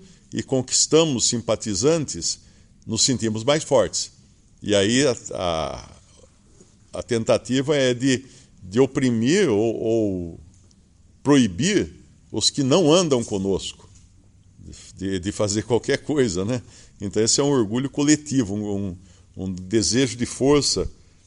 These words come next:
coletivo. E aí, aí chega no máximo da, da, do orgulho e da, não é discriminação que eu ia falar, da... Tem um nome, agora esqueci,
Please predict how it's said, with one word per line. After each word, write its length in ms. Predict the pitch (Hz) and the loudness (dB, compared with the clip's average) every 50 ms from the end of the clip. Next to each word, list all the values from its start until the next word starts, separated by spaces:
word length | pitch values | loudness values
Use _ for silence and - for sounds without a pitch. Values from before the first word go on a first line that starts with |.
| _ _ | _ _
coletivo. 580 | - 123 135 139 131 - - - 107 104 90 - - - - - - - | 0 0 2 2 2 0 0 0 0 0 -2 -2 -8 -18 -20 -20 -10 0
E 80 | 123 143 | 4 6
aí, 280 | 160 190 220 - - | 6 6 6 4 2
aí 200 | 170 165 170 208 | 2 2 2 2
chega 320 | 196 - - 214 214 220 226 | 2 2 2 2 4 4 4
no 120 | 220 214 | 2 2
máximo 720 | 160 131 143 170 220 240 226 - - - - 127 117 110 | 0 2 2 2 2 4 4 4 4 4 4 2 -2 -2
da, 500 | 110 110 113 104 101 98 92 90 87 85 87 95 - - - - _ _ _ _ _ _ - - _ _ _ _ _ _ _ _ _ - 214 | 0 2 4 4 4 4 2 0 -2 -4 -6 -12 -18 -20 -20 -20 _ _ _ _ _ _ -20 -20 _ _ _ _ _ _ _ _ _ -20 -18
da, 1040 | 180 117 95 92 101 101 98 92 92 90 90 87 87 87 87 82 80 76 62 57 - - _ _ _ _ _ _ _ - _ - _ _ _ _ - | -16 -14 -8 -4 -2 0 0 0 0 0 -2 -2 -2 -4 -4 -4 -6 -8 -10 -14 -18 -20 _ _ _ _ _ _ _ -20 _ -20 _ _ _ _ -14
do 180 | 120 107 123 | -6 0 2
orgulho 600 | 139 135 120 110 101 104 127 175 220 233 196 147 | 4 4 4 2 0 -4 -4 -2 -2 0 2 2
e 60 | 120 | 0
da, 600 | 107 98 110 110 110 110 107 98 92 90 87 85 82 85 90 90 - - - - - - - - - - - - - - - - - - | 2 2 2 2 2 2 2 2 0 -2 -2 -4 -8 -12 -16 -20 -20 -20 -14 -10 -8 -8 -8 -10 -14 -20 -20 -20 -20 -16 -14 -12 -8 -6
não 100 | 160 135 | -2 -2
é 60 | 151 160 | -2 0
discriminação 920 | 120 113 - - 123 120 120 113 117 104 90 - - - 131 123 117 101 | 0 -2 -2 0 0 0 2 2 2 2 4 4 6 6 4 2 2 0
que 100 | - - | -4 -4
eu 60 | 98 | -4
ia 80 | 101 90 | -4 -4
falar, 260 | - - 101 104 104 | -2 -2 0 0 2
da... 300 | 101 113 120 - 101 87 - - - - - - - - - _ _ _ _ _ _ _ _ _ _ _ _ _ _ _ - - - - - - - _ _ _ _ - - - - - - - - - - - - - - - - - - - - - - - - - - - - _ _ - - _ _ - - - - _ - - | 2 2 2 2 0 -2 -6 -12 -20 -20 -20 -20 -20 -20 -20 _ _ _ _ _ _ _ _ _ _ _ _ _ _ _ -20 -20 -20 -20 -20 -20 -20 _ _ _ _ -20 -20 -20 -20 -20 -20 -20 -20 -20 -20 -20 -20 -20 -20 -20 -20 -20 -20 -20 -20 -20 -20 -20 -20 -20 -20 -20 -20 _ _ -20 -20 _ _ -20 -20 -20 -20 _ -14 -6
Tem 100 | - 104 | -4 -4
um 80 | 107 98 | -2 0
nome, 300 | 87 92 92 90 82 82 | 0 0 0 0 0 -2
agora 220 | 85 85 87 95 | -2 -2 -2 -2
esqueci, 500 | 98 - - - 92 - - - 82 71 | -4 -4 -4 -4 -4 -4 -4 -6 -8 -10